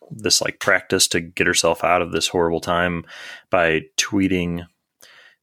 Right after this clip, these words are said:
basically, like, an affirmation to herself every day,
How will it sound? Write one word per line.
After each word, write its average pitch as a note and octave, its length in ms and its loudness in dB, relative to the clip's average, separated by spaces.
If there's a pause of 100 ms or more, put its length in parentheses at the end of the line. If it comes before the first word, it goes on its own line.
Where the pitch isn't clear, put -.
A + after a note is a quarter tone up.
basically, G3 480 2
like, E3 200 2
an F2 260 -6
affirmation G#2 640 0
to - 140 -4
herself F#2 580 0
every G2 240 2
day, F#2+ 320 2